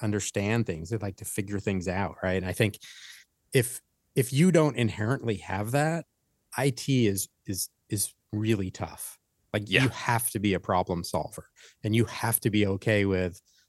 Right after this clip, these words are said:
Speaker 1: "Oh, this thing's broken again. Let me go figure it out," right? Whatever, whatever that is, right? It's like, you can't just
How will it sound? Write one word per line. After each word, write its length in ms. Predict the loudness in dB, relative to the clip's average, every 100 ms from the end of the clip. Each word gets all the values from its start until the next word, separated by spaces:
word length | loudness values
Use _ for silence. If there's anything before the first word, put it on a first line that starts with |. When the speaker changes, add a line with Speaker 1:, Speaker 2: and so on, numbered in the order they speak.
| _
Speaker 1:
"Oh, 140 | -2 -2 _
this 180 | -2 2
thing's 220 | 2 2
broken 320 | 4 2 4 2
again. 440 | 2 2 0 -4 _ -14
Let 100 | -2
me 60 | -2
go 100 | 2
figure 280 | 2 4
it 80 | 2
out," 200 | 2 -2 -12 _ _ -10
right? 200 | -8 -2
Whatever, 340 | 2 4 4
whatever 360 | 2 4 6 6
that 220 | 6 4
is, 360 | 2 0 -10 -4
right? 320 | -2 -2 -4 _
It's 220 | -8 -4
like, 300 | -2 -2 -6 _ -20 -18 -20 -2
you 160 | -2
can't 320 | 0 0 0 0
just 240 | -4